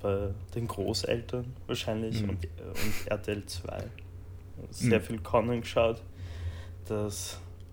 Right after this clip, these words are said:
Speaker 1: quasi das
Speaker 2: Gut, Anime.
Speaker 1: Pendant zu Tatort schauen, war für mich Conan schauen in dem Alter damals, ja.
Speaker 2: Natürlich.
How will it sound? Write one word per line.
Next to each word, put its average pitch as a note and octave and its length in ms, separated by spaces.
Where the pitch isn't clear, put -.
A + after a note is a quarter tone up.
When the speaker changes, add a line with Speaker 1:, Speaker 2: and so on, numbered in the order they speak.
Speaker 1:
quasi A2+ 300
das A#2 160
Speaker 2:
Gut, - 100
Anime. G#2+ 140
Speaker 1:
Pendant A#2 300
zu A#2 180
Tatort G2 800
schauen, G#2 480
war G2 160
für G2+ 140
mich G2 200
Conan G2 400
schauen - 280
in G2+ 100
dem G2 160
Alter F2 400
damals, G#2 420
ja. - 140
Speaker 2:
Natürlich. G#2 380